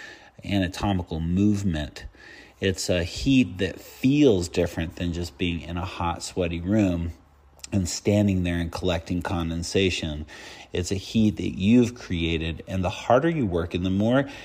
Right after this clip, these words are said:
you start to understand how your body moves, the more heat you're going to be able to produce, and that's a good thing. Heat bur-, burns off the shit you no longer need.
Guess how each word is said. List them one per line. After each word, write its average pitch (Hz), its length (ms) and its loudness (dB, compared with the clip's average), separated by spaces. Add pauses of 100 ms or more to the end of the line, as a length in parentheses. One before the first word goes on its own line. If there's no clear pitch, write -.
(140)
you 110 80 -4
start 110 240 2
to - 80 -6
understand 98 540 0
how 95 160 -4
your 85 200 -2
body 87 440 4
moves, 113 400 4
the - 80 -8
more 87 240 -2
heat - 480 -4
you're 101 120 2
going 85 440 -4
to 87 240 -4
be 87 280 -4 (120)
able 85 200 -4
to - 180 -16
produce, 101 460 0
and 90 320 -4
that's 151 320 2
a 85 100 -2
good 104 520 4
thing. - 300 -12 (1000)
Heat 151 760 0
bur-, 110 240 4 (100)
burns 123 560 6
off 110 320 4
the - 140 -4
shit 127 400 0
you 104 120 0
no 113 300 6
longer 104 800 4
need. 98 640 4